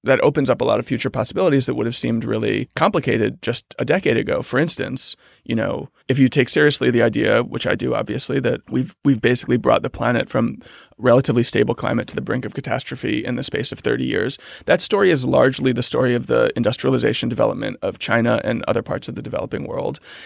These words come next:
And, you know, that story has been a huge humanitarian success. We have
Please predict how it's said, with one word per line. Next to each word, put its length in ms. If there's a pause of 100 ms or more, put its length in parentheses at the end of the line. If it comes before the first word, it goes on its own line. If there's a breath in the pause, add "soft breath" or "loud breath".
(140 loud breath)
And, 380 (260)
you 80
know, 160 (140)
that 180
story 280
has 180
been 320
a 40
huge 540
humanitarian 800
success. 580
We 120
have 220